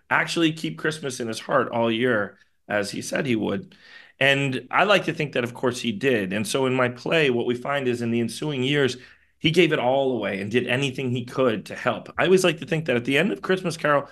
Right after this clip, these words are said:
Scrooge doesn't stand at that tombstone and say, "I, I wanna go back, I wanna live," because he's afraid of death.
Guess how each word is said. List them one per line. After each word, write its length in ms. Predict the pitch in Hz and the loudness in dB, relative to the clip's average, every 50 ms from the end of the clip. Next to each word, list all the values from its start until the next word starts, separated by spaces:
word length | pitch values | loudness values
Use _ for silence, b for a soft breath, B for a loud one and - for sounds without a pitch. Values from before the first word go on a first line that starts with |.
| B B - | B B -16
Scrooge 320 | - - 165 202 226 202 | -2 2 2 2 4 2
doesn't 240 | 381 370 214 202 165 | -2 -4 -4 -4 -6
stand 300 | 160 - 160 160 156 147 | -4 -2 0 0 0 0
at 100 | 131 - | 0 0
that 180 | 131 127 123 - | -2 -2 -2 -2
tombstone 520 | - 151 147 139 - - 127 123 117 117 | -4 -4 -4 -4 -2 0 0 2 2 2
and 120 | 113 113 - | 0 0 0
say, 220 | - 123 120 113 107 110 107 - b b b b b b b _ - | 0 2 4 4 4 2 0 -2 b b b b b b b _ 0
"I, 60 | 117 | 2
I 20 | 117 | 4
wanna 240 | 117 131 135 127 | 4 4 4 4
go 160 | 120 117 113 101 | 4 2 2 4
back, 320 | 98 117 123 - - - | 4 4 2 2 0 -2
I 60 | 110 | -4
wanna 220 | 98 131 123 120 117 | -2 -2 -2 -2 0
live," 260 | 127 131 131 117 117 | 2 2 2 0 -2
because 240 | 107 - - 98 113 | -6 -10 -8 -6 -6
he's 120 | 107 101 | -4 -4
afraid 360 | 104 98 - 123 120 113 104 | -6 -4 0 0 2 2 0
of 120 | 98 90 - | -2 -2 0
death. 380 | 117 117 110 92 - - - | 2 2 2 2 0 -4 -12